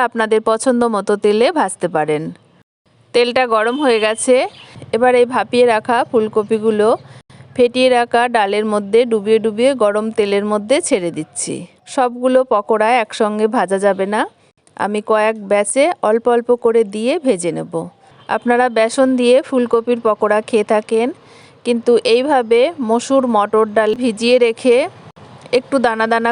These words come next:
করে বেটে নিয়ে এটা দিয়ে ফুলকপির পকোড়া করে খেয়ে দেখুন, দুর্দান্ত লাগবে। এত মুচমুচে হবে আর টেস্টি হবে, আর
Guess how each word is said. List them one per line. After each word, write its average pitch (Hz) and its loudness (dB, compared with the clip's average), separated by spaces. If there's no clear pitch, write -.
করে 233 4
বেটে 220 4
নিয়ে 226 2
এটা 240 2
দিয়ে 262 4
ফুলকপির 233 0
পকোড়া 220 0
করে 226 2
খেয়ে 233 4
দেখুন, 277 0
দুর্দান্ত 254 2
লাগবে। 170 -2
এত - -10
মুচমুচে 247 0
হবে 233 2
আর 233 -2
টেস্টি 247 2
হবে, 214 2
আর 196 -2